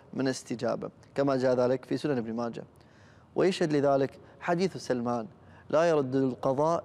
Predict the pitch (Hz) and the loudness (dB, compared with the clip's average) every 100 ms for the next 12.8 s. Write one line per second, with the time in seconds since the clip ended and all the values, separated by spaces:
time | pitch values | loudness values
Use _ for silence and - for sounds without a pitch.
0 | - 214 175 120 127 117 107 - - - | -2 0 0 0 0 0 0 -6 -14 0
1 | 151 175 156 135 135 131 147 139 165 170 | 4 4 4 4 2 0 0 0 0 -2
2 | - - - 202 190 139 127 127 - - | -6 -10 -2 2 4 2 2 0 -2 -18
3 | - - 156 139 156 156 180 180 - 120 | -6 -2 0 2 2 2 0 -2 -2 -4
4 | 120 117 - - - - 139 131 190 175 | -4 -8 -12 -20 -20 -2 0 2 4 4
5 | 151 123 127 127 123 - 123 120 117 - | 2 2 0 0 0 0 2 2 -2 -10
6 | - 143 185 196 160 143 127 117 117 - | -2 -2 0 0 2 2 2 2 -2 -4
7 | - - - - - 135 135 135 139 127 | -12 -20 -20 -20 -4 0 2 2 2 0
8 | 117 - - - - 147 139 143 156 160 | -4 -14 -20 -8 -2 0 2 4 2 0
9 | - 135 127 127 123 127 131 135 127 - | 2 2 4 2 2 2 2 2 0 -8
10 | - - 135 123 - 139 127 117 117 113 | -8 -4 -4 -2 -2 0 0 2 2 2
11 | 123 - 117 - - - 139 139 135 143 | 0 -2 -6 -8 -20 -6 0 2 4 2
12 | 139 135 - 135 131 - 165 175 | 2 -2 0 0 0 2 2 2